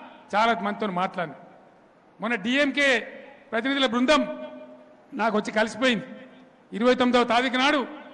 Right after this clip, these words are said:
నేను వెళ్తా ఉన్న మా కేశవరావు గారు, మేమందరం కలిసి అక్కడ డిఎంకే నాయకుడు స్టాలిన్ గారితో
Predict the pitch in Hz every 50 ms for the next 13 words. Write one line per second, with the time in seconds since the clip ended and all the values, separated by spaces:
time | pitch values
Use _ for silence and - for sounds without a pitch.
0 | - - - 170 208 226 214 214 214 220 247 240 233 220 214 214 208 202 208 214
1 | 226 208 226 226 226 220 214 214 202 190 190 190 196 214 220 220 208 220 220 214
2 | 302 302 262 208 - - - - - - - - 202 175 233 226 190 170 220 247
3 | 262 277 269 269 254 240 240 233 233 220 220 196 - - 214 233 247 240 233 226
4 | 220 220 220 226